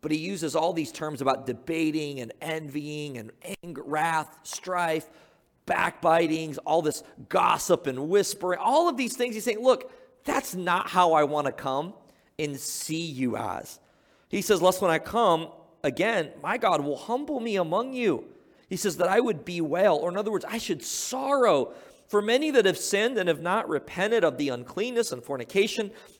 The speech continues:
and lasciviousness which they have committed. So basically saying this, "Look, I want you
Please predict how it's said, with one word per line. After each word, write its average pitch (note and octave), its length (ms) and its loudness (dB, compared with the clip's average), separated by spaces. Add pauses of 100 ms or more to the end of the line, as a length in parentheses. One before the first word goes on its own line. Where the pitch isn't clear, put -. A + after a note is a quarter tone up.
and D3+ 160 -4
lasciviousness F#3 840 0
which C3+ 140 -6
they E3 120 2
have D#3+ 100 0
committed. C#3 280 2
So F3+ 140 -2
basically G3 380 4
saying E3+ 320 2
this, C#3+ 240 2
"Look, - 400 0 (720)
I D4 140 2
want G3 480 0
you D#3 560 2